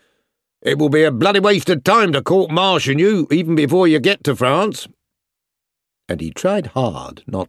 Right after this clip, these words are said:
to smile. Le Havre. There was chaos on the dockside, quite unlike the orderly embarkation in Southampton. Jock slithered miserably down the ramp, and they joined the milling crowds of men and horses.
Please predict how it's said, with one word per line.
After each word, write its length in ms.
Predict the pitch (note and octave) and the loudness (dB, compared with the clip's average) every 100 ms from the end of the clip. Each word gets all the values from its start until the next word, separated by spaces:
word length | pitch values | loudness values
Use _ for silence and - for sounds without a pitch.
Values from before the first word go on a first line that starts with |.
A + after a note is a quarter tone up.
| - | -10
to 100 | - | -16
smile. 640 | - B2 B2 C#2 C#2 B1 _ _ _ _ - | -10 -8 -6 -8 -12 -16 _ _ _ _ -4
Le 200 | B2 D#3 | -2 -2
Havre. 720 | E3+ D#3 E2+ D2+ D2+ D2 C2+ _ _ _ _ _ _ _ _ _ _ _ _ _ _ _ _ _ _ - | 0 0 -2 -4 -6 -10 -14 _ _ _ _ _ _ _ _ _ _ _ _ _ _ _ _ _ _ -2
There 80 | |
was 100 | G3 - | 0 -2
chaos 480 | - A#3 E3 D#2+ - - | -2 0 2 0 -6 -6
on 100 | G#2+ | -4
the 60 | |
dockside, 600 | G#2 G#2 - A#2 D3 G3+ _ _ _ _ _ - | -2 -4 -4 -4 -4 -6 _ _ _ _ _ -2
quite 220 | G3 F#3 | 0 2
unlike 340 | D3 C#3+ D#3 | 2 2 0
the 120 | A2 B2 | 2 2
orderly 420 | D#3+ A#2+ A#2+ B2 | 4 2 0 -2
embarkation 720 | C3 A2+ A2+ - A3+ F#3 F2+ | -2 -2 -4 -2 -4 -2 -4
in 140 | F#2+ G2 | -4 -4
Southampton. 680 | G#2 G2 B2+ F3+ - C#2+ - _ _ _ _ _ _ - | -4 -4 -4 -6 -8 -14 -16 _ _ _ _ _ _ 0
Jock 340 | D#3+ F3 - | 0 0 -4
slithered 580 | - E3 E3 D3+ D3+ B2+ | -4 0 0 2 0 -2
miserably 720 | A2 D3+ C3+ A2 A2 G2 A2 | 0 0 0 0 0 0 0
down 280 | A2+ A2+ G#2+ | 0 -2 -2
the 100 | A2+ | -2
ramp, 400 | A#2 G#2+ F2 D#2+ | -2 -4 -6 -8
and 120 | F#2 | -4
they 80 | G2 | -2
joined 300 | A#2 A#2 G#2+ | 0 0 0
the 60 | |
milling 320 | G#2+ B2 B2 G#2 | 0 0 0 -2
crowds 420 | B2 A2+ F#2+ G2+ | -2 0 -2 -2
of 60 | |
men 400 | F#2+ A2+ A#2 F2 | -2 -2 -2 -2
and 120 | E2 E2 | -6 -4
horses. 480 | A2 A2+ F2+ C2+ | -4 -4 -6 -10